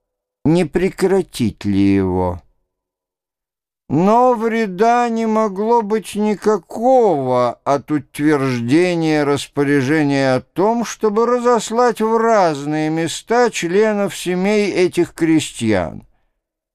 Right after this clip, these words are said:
Оставление же их на местах могло иметь дурные последствия на остальное население в смысле отпадения их от православия.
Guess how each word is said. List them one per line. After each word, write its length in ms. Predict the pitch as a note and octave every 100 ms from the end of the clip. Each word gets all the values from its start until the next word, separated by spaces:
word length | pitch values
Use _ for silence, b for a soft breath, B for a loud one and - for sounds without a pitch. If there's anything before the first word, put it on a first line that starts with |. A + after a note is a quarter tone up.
| -
Оставление 1400 | E3+ E3+ - - D#3 C3+ C#3 E3 A3+ C4 B3+ G#3 E3+ D3
же 220 | B2 C#3+
их 260 | D3 B2+ A2+
на 220 | D3 D#3+
местах 880 | C3 A#2+ - - - A3 B3+ - - _ _ _ _ -
могло 580 | A#2+ D#3 C#3+ D3 E3+ G#3+
иметь 580 | A#3+ A#3+ B3 G3 G3+ F#3
дурные 640 | A3 F#3+ F3+ F3 F#3 G#3+
последствия 1400 | F#3 - G#3 - - - E3 G3+ - - F#3+ G3+ G3+ F#3 -
на 420 | D#3 E3+ E3 D3+
остальное 1080 | - - - C#3 B2+ C3 E3 A#3+ C4 F#3+ B2
население 960 | A#2 A2+ C3 B2 B2+ A#2 A2+ A#2+ A2+ B B
в 60 | -
смысле 640 | C#3+ D3 D3+ D3+ D#3 D3+ B B -
отпадения 1500 | D#3 - - C#3+ B2+ F#2+ A2 C3 C3+ D#3 F3+ F#3+ G3 G3+
их 140 | G#3 -
от 220 | G3 -
православия. 1400 | - A3 A#3 B3 - - B3+ C4+ F3+ A2 G2+ E2+ -